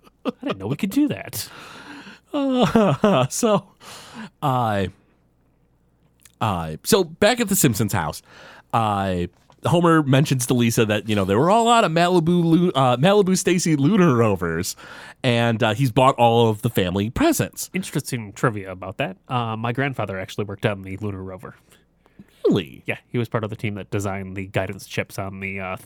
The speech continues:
Speaker 1: Lunar Rover.
Speaker 2: Interesting. I had no idea.
Speaker 1: Yeah.
Speaker 2: And I don't think,
Speaker 1: Good.
Speaker 2: yeah, maybe you did mention that
Speaker 1: Yeah,
Speaker 2: before.
Speaker 1: he used to work for nasa. Weird trivia.
Speaker 2: Wish my uncle worked for nasa. Wait, your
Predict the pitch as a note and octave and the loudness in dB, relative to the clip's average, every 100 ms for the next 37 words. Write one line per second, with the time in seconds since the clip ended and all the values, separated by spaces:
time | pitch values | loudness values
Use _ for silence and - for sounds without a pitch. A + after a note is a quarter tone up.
0 | _ F3+ A#2+ G#2 G2 G2 - _ _ A4+ | _ -6 -4 -4 -8 -10 -16 _ _ -2
1 | A4+ G#4 - C#4+ F3+ - - D4 D#4 E4 | 0 -2 0 0 0 -4 -2 0 2 2
2 | E4 E4 B3 - F#3 D#3+ _ _ - B3 | 2 2 0 -2 -6 -6 _ _ -8 -4
3 | B3 A#3+ B3+ - D4 E4 F#4 A#4+ G4+ F4 | -2 -2 -2 0 2 2 0 0 2 2
4 | C#4 A2 - E2+ E3 D3+ D#3 D3+ - E3 | 2 0 -2 -4 -2 -4 -2 -2 0 -2
5 | D#3 C#3 C3+ B2 A2+ - B2+ B2 - A#2 | -2 -2 -2 -4 -8 -6 -4 -4 -4 -4
6 | A2+ A2 _ - _ _ _ _ _ _ | -2 -6 _ -20 _ _ _ _ _ _
7 | _ _ _ _ _ _ _ _ - G#2 | _ _ _ _ _ _ _ _ -4 -4
8 | - F#2 A#2 F2+ E2 D#2+ E2 E2 - E2+ | -2 0 0 0 -4 -8 -6 -8 -8 -12
9 | D#2 _ - E2+ E2 F2 - F#2 G2 _ | -12 _ -14 -8 -6 -4 -4 -4 -6 _
10 | _ _ G#2+ G2 F#2 | _ _ -4 -4 -6